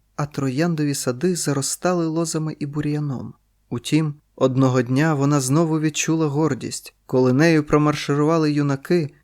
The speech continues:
хоч далеко не всі з них повернулися. Ті юнаки були зодягнені у блакитне. Мова йде про громадянську війну у С Ш А та участь у ній Федерації Північних Штатів.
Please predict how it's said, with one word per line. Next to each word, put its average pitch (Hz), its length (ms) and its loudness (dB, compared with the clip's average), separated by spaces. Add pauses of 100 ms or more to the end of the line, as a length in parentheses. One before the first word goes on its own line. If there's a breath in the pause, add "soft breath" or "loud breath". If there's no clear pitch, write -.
(120)
хоч 170 340 0
далеко 165 440 2
не 165 100 0
всі 131 320 -4
з 113 60 -6
них 117 160 -6
повернулися. 120 880 -10 (380)
Ті 185 220 0
юнаки 175 460 2
були 156 300 0
зодягнені 131 720 -2
у 123 180 -8
блакитне. 120 840 -12 (340)
Мова 202 300 6
йде 185 180 2
про 156 180 4
громадянську 143 600 0
війну 139 300 0
у 127 80 -10
С - 140 -8
Ш 151 300 -2
А 202 60 -6 (100)
та 127 120 2
участь 175 500 -2
у 151 80 0
ній 156 140 0
Федерації 139 580 -2
Північних 139 600 -4
Штатів. - 540 -8